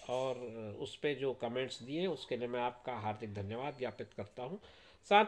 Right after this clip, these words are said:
ही साथ मैं ये भी चाहूँगा कि आप इसे अपने दोस्तों के बीच साझा करें ताकि उनको भी जानकारी सही समय पर मिलती रहे।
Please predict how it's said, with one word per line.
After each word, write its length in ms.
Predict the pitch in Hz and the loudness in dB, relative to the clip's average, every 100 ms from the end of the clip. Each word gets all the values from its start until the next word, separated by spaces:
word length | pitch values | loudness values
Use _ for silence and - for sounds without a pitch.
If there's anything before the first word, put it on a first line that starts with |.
| 262 | 6
ही 80 | |
साथ 200 | 240 254 | 4 4
मैं 200 | 254 240 | 4 6
ये 180 | 233 220 | 6 6
भी 120 | 214 | 4
चाहूँगा 480 | 226 208 180 185 214 | 6 6 8 6 2
कि 260 | 226 226 214 | 0 -4 0
आप 280 | 175 180 185 | 4 4 4
इसे 260 | 175 - 190 | -4 0 2
अपने 340 | 180 170 - | 2 -2 -4
दोस्तों 400 | 156 151 147 208 | -2 -2 0 0
के 120 | 214 185 | 2 2
बीच 180 | 175 | 0
साझा 320 | - 143 131 139 | 0 2 2 0
करें 260 | 147 180 | 0 0
ताकि 320 | 190 165 - | 0 -2 -2
उनको 360 | 143 151 - 175 | -4 -4 -4 -2
भी 140 | 170 | -2
जानकारी 540 | 160 147 139 139 143 156 | 2 2 2 0 0 0
सही 300 | - 139 175 | 0 0 0
समय 300 | - 139 143 | -2 -4 -2
पर 180 | 180 202 - - - | -4 -6 -10 -20 -12
मिलती 420 | 110 120 104 104 95 | -2 0 0 -2 -4
रहे। 280 | 87 87 | -4 -6